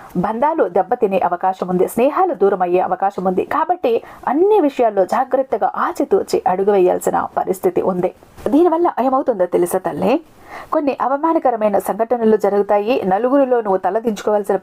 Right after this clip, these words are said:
పరిస్థితి రావచ్చు, లేదా నీ గౌరవ ప్రతిష్టలకు భంగం కలగచ్చు. కాబట్టి ఈ రాబోయే రోజుల్లో ఈ శ్రావణ మాసం ఏదైతే ఉందో, ఆగస్టు మాసం ఏదైతే ఉందో, వీలైనంత వరకు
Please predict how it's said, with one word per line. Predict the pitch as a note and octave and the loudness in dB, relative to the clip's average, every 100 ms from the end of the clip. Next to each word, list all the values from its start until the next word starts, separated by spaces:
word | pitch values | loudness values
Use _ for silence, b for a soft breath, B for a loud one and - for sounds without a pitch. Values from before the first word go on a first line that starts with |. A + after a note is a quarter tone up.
| F3+ | 0
పరిస్థితి | B3 C4+ A3 G#3 | -2 0 0 2
రావచ్చు, | F#3 G3+ A#3 A#3+ | 0 2 2 2
లేదా | B3 B3+ - B B B - | 0 0 -4 B B B 0
నీ | B3 - | 0 2
గౌరవ | G#3+ F4 F4+ F#3 | 2 2 2 0
ప్రతిష్టలకు | F3 - G3+ F3+ G3 F#3 | -4 -2 -2 0 -2 -2
భంగం | F3+ C#4 B3+ - _ - - - - | 0 0 0 -8 _ -20 -20 -20 -6
కలగచ్చు. | - F3+ C4 - - - - | -4 -2 -4 -4 -6 -4 -4
కాబట్టి | C#4+ F#4+ C4+ - B3 | -2 0 -2 -2 2
ఈ | E4+ C4+ | 2 2
రాబోయే | D#4+ F4 E4 C4+ | 0 -2 0 2
రోజుల్లో | G#3+ G#3+ G3+ C4 - | 2 2 2 2 2
ఈ | D#4+ | 0
శ్రావణ | A#3 B3 F4 C#4+ | 0 0 0 0
మాసం | G#3+ G3+ F#3+ | -4 -4 -2
ఏదైతే | G3+ G3 G3 G3 | 2 2 2 0
ఉందో, | F#3+ A#3+ C#4+ G#3 | 2 0 2 0
ఆగస్టు | A#3+ C#4 A#3 | -2 -2 -2
మాసం | G#3 F#3+ G3 A#3 | -2 -2 0 2
ఏదైతే | A#3 A3+ A3+ G#3 | 2 2 2 2
ఉందో, | G3 B3+ | 0 0
వీలైనంత | C#4+ F#4 E4+ C4 G#3 F#3+ | 2 2 2 2 0 -4
వరకు | F3+ | -2